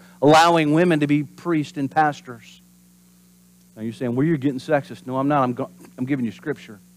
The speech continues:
That's what the Bible says. So again, we, we don't want to hurt somebody's feelings, so we're gonna let them. What does the Bible say? Well, we want to feel them included. What does the Bible say?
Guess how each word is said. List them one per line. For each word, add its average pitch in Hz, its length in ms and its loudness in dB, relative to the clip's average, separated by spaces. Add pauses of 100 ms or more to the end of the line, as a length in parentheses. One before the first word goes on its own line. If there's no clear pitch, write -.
(400)
That's 170 60 -12
what 175 80 2
the 156 80 2
Bible 151 340 4
says. - 580 -8 (460)
So 202 160 2
again, 190 320 4 (140)
we, 202 160 6
we 226 180 4
don't 247 160 6
want 240 80 4
to 220 80 6
hurt 233 160 2
somebody's 220 380 -2
feelings, 180 480 2
so 180 240 4 (160)
we're 208 140 6
gonna 220 180 6
let 196 240 6
them. 190 320 4 (420)
What 165 120 -2
does 143 100 -2
the 147 80 -4
Bible 135 260 2
say? 110 220 -16 (440)
Well, 208 140 6
we 233 100 6
want 262 200 4
to 240 80 -4
feel 254 200 4
them 240 200 4
included. 233 440 2
What 170 100 -2
does 143 120 -2
the 156 60 -6
Bible 139 320 0
say? 120 200 -16